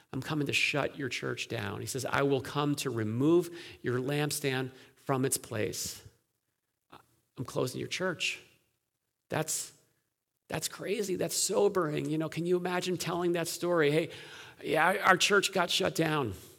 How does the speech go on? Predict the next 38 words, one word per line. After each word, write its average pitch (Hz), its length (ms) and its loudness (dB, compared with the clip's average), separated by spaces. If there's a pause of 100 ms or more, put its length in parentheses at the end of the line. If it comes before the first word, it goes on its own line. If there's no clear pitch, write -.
(720)
Yeah, 131 140 2
what 143 240 6
was 143 220 4
it? 147 120 2
Was 147 200 4
it, 160 180 0 (300)
was 151 180 8
it 156 140 2
those, 147 280 6 (340)
those 156 200 4
evil 202 440 6
politicians, 196 1000 6
the 170 100 4
ones 170 360 4
who 185 120 10
are 170 140 6
in 165 80 2
power? 185 420 6
Was 175 180 2
it 170 80 0
the 165 100 4
government? 180 760 4 (800)
No. 185 380 6 (640)
Well, 180 180 8
then 175 220 6
was 180 160 8
it 160 100 2
the 160 80 6
forces 190 580 4
of 160 120 2
Satan? 208 500 4
Was 170 160 2
it 160 120 0
the 165 100 0
attacks 175 420 2
of 185 80 0
the 175 140 6
enemy? 202 380 6